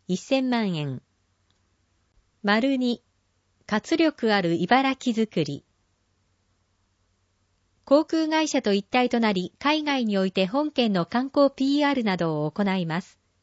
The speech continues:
外国人観光客誘客促進事業、一億三千六百万円。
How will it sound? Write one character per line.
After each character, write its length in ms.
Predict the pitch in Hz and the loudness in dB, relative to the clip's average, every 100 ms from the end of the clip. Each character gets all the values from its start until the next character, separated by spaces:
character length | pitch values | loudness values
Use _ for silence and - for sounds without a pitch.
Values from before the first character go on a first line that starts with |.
| _ _ _ _ _ _ _ | _ _ _ _ _ _ _
外 180 | 220 285 | -2 0
国 260 | 302 294 | 0 0
人 200 | 285 285 | 0 -2
観 240 | 269 277 269 | -2 -4 0
光 200 | 262 247 | 2 2
客 380 | 214 196 170 170 | 0 -2 -2 -2
誘 240 | 202 262 262 | 0 0 0
客 320 | 254 - 233 | -4 -2 -2
促 200 | 196 - | -2 -4
進 300 | - 285 269 | -4 -2 0
事 140 | 269 | 0
業、 400 | 240 185 151 143 - _ _ _ | 0 -2 -4 -6 -12 _ _ _
一 320 | 208 - 294 | -6 -2 2
億 180 | 277 220 | 2 0
三 260 | - 247 254 | 0 0 2
千 220 | 247 220 | 2 2
六 160 | 170 - | -2 0
百 220 | 226 226 | -2 0
万 260 | 220 202 165 | -2 -2 -4
円。 280 | 143 135 | -8 -10